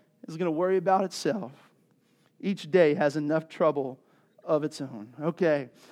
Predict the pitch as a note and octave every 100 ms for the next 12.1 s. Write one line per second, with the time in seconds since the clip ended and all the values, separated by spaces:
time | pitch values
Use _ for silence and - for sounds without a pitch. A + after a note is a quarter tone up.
0 | - - F#3 G3+ C4 C4 B3 - F#3+ G3
1 | - A3 F#3 G3 G#3+ G#3 F#3+ G3 G#3 F3+
2 | E3 F3 G3 G#3 E3+ - A3 A3 - G3
3 | - F#3+ E3 - - - - F3 F3 G#3+
4 | G#3 F#3+ G3 F#3 - F#3+ F3+ D3+ C#3 F#3+
5 | G3 F#3+ F3 F3 E3+ - D#3+ - C#3 C#3
6 | C#3 D3 C#3+ C#3+ D3+ C#3 D3+ C3+ C3 A#2
7 | - - - A3 B3 A#3 A3+ - F#3+ E3+
8 | E3 E3 F3+ E3+ E3 D#3 D#3 D3 - -
9 | E3 D3+ D3 D#3+ F3+ F3+ E3+ E3 D#3 D#3
10 | C3+ E3 E3 D3 - D3+ C#3+ - E3 C#3+
11 | - _ - - _ D3 B2 E3 E3 E3
12 | D3+